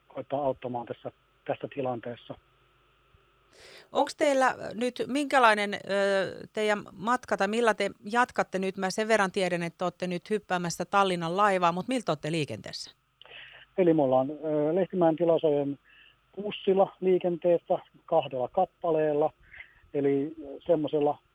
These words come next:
Speaker 1: että saatais noin, noin yhdeksänkymmentä henkeä sieltä sitten turvaan tuotua Suomeen. Ja totta kai muuallekin tuodaan, että ei, ettei pelkästään Suomeen, että mihin sitten matkan, matkan varrella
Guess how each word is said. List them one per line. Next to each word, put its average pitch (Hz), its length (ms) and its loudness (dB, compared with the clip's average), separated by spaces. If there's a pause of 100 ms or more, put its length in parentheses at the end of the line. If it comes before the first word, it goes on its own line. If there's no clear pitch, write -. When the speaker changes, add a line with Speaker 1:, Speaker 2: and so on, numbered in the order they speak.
(440)
Speaker 1:
että 160 140 -18
saatais 139 300 0
noin, 160 440 2 (200)
noin 175 380 0 (420)
yhdeksänkymmentä 139 920 -2
henkeä 131 500 -4 (800)
sieltä 127 200 -8
sitten 131 320 -6
turvaan 135 540 0
tuotua 131 380 -4 (100)
Suomeen. 127 540 -2 (260)
Ja 147 200 2
totta 143 220 -6
kai 147 140 2
muuallekin 143 560 0
tuodaan, 131 440 -4 (500)
että 135 200 -8 (240)
ei, 147 220 -4
ettei 143 220 -2
pelkästään 139 540 -2
Suomeen, 131 400 -4
että 131 200 -8
mihin 131 220 -6
sitten - 180 -6
matkan, 147 400 -2 (120)
matkan 165 400 -2 (360)
varrella 151 380 2